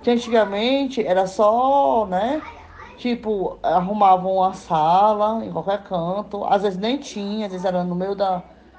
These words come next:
da mata, aí fazia uns banquinhos. Quer dizer, hoje evoluiu demais, né? Hoje temos educação infantil tanto particular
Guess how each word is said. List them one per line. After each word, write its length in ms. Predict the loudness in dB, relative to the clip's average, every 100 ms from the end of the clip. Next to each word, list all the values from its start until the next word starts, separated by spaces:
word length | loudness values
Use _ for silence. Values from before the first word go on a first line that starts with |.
| -20 -20 -20 -20 -20 -4
da 160 | 2 2
mata, 880 | 2 0 4 6 6 4 0 0
aí 640 | 2 0 -2 -6 -8 -10 -10 -10 -10 -10 -18 _ -8
fazia 260 | -2 0 0
uns 120 | -2
banquinhos. 920 | -2 -2 -4 -8 -6 -4 -4 -6 -8 -12 -20 -10
Quer 140 | -8
dizer, 440 | -4 -2 -2 -4 -10 -20 -20 -4
hoje 320 | 4 4 6
evoluiu 440 | 6 4 4 0
demais, 440 | -2 -2 2 2 0 -6
né? 100 | -14 -8
Hoje 580 | -2 2 2 0 -8 -10 -20 -20 -20 -4
temos 420 | 0 2 2 2
educação 420 | 0 0 -2 -2 -4
infantil 380 | -4 -4 -4
tanto 680 | -4 0 0 0 0 -2 -2
particular 1080 | 0 0 0 -10 -8 -2 0 2 4 2 -4